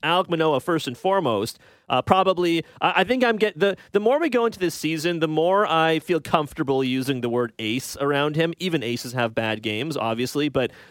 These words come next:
I, I'm, I feel more comfortable using that word with him. But how can he not get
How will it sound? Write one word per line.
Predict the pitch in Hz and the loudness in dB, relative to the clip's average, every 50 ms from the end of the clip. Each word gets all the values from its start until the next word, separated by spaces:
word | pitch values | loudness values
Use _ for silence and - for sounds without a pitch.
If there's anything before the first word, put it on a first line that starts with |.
| - | -4
I, | - 139 147 | -2 -2 0
I'm, | 143 156 147 147 - | 2 0 -2 0 -2
I | 139 151 | -4 -4
feel | - - - 262 247 240 233 233 226 226 202 | -4 -6 -4 -2 2 2 4 4 4 2 2
more | 175 175 180 170 - | 2 2 2 2 2
comfortable | - 170 160 - 165 147 147 135 | 0 -2 -2 -2 0 0 0 0
using | 139 143 139 131 143 139 | 0 0 -2 -2 -2 0
that | 127 120 110 117 | 0 0 0 0
word | 123 135 135 127 | 0 0 0 0
with | 120 - | -2 -2
him. | - 110 104 101 98 101 - - - - _ _ _ _ | -2 -4 -4 -4 -8 -12 -16 -20 -20 -20 _ _ _ _
But | 160 151 160 - - _ _ _ _ _ _ _ | 2 2 2 0 -2 _ _ _ _ _ _ _
how | - - - 233 269 311 330 | -6 0 2 4 4 4 2
can | - 302 247 | 2 -2 -2
he | 202 240 247 208 | -2 -2 -2 -2
not | 175 156 160 190 226 202 170 147 | 0 2 2 2 2 2 0 -2
get | 175 170 175 170 | -2 0 0 0